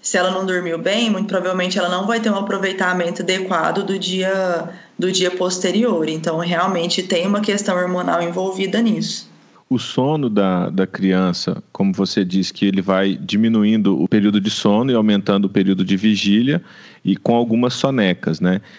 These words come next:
Speaker 2: Então,
Speaker 1: Isso.
Speaker 2: e-, essa diminuição, ela vai ser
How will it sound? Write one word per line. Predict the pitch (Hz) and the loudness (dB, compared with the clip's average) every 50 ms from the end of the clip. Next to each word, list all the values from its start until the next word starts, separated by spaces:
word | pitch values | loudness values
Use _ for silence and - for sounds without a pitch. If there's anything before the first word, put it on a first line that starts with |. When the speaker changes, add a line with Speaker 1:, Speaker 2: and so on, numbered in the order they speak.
| - - _ | -20 -20 _
Speaker 2:
Então, | - - 107 110 | -2 0 2 2
Speaker 1:
Isso. | 92 95 90 104 131 135 131 - - - - | 2 2 2 2 0 0 -2 -6 -12 -10 -4
Speaker 2:
e-, | - 117 | -2 -2
essa | 123 123 - 151 | 0 0 0 0
diminuição, | 139 123 113 139 147 151 151 143 143 135 127 120 - - - 117 110 117 131 160 - - | 0 0 0 0 0 2 2 2 2 2 2 0 -2 0 0 2 2 2 0 -2 -2 0
ela | - 123 127 131 135 | 0 2 2 2 2
vai | 123 131 127 127 | 2 0 0 0
ser | - - - - 131 131 139 147 147 143 135 123 107 - | -2 -2 0 0 2 2 2 2 2 2 2 2 0 -2